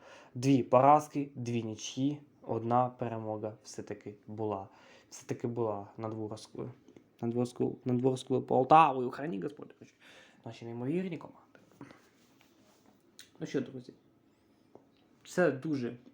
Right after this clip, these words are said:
дуже прикро. Це дуже, дуже печально. Командою зараз в Зорі покинув Патрік Ван Льовен. Патрік Ван Льовен.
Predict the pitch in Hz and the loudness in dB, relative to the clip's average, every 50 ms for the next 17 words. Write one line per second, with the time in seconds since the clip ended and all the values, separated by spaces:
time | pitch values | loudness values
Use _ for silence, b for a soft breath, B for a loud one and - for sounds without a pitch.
0 | - - 135 131 127 123 120 127 - - 214 214 208 - 170 156 - - - _ | -14 -8 -6 -4 -4 -4 -4 -2 4 6 6 6 6 4 0 -4 -4 -6 -12 _
1 | _ _ _ B B B B B B B B B B B B B B B B 170 | _ _ _ B B B B B B B B B B B B B B B B 4
2 | 175 220 220 196 151 139 135 135 143 139 131 123 139 131 185 202 214 202 185 175 | 6 6 8 8 6 6 6 6 4 4 4 2 0 0 2 4 4 4 4 2
3 | 147 131 - - _ _ _ b b b b b b b b - - _ _ _ | 0 -2 -4 -10 _ _ _ b b b b b b b b -20 -20 _ _ _
4 | _ - 170 175 175 165 156 139 127 131 131 123 127 131 123 127 131 127 - - | _ 2 4 4 4 4 4 2 0 0 -2 0 0 -2 0 -2 -4 -6 -8 -14
5 | - B B B B B B _ _ - - - - 143 135 127 127 131 131 135 | -16 B B B B B B _ _ -20 -20 -14 -8 -6 -6 -2 0 0 0 0
6 | 131 127 120 - b b b b b b b b b _ - 143 139 - 143 139 | 0 -4 -6 -8 b b b b b b b b b _ -4 -2 0 2 2 2
7 | 127 123 120 117 120 - _ _ - 143 135 - - - - 151 151 156 175 180 | 2 2 -2 -2 -4 -8 _ _ 0 0 0 0 -2 -2 0 2 2 4 4 4
8 | 180 160 147 135 131 131 135 - _ _ _ _ _ _ _ _ _ _ _ _ | 6 6 4 2 0 -6 -10 -14 _ _ _ _ _ _ _ _ _ _ _ _
9 | - 151 151 147 - - 147 143 143 143 143 139 123 120 117 117 | 8 8 8 8 6 2 2 2 4 4 2 2 0 -2 -6 -8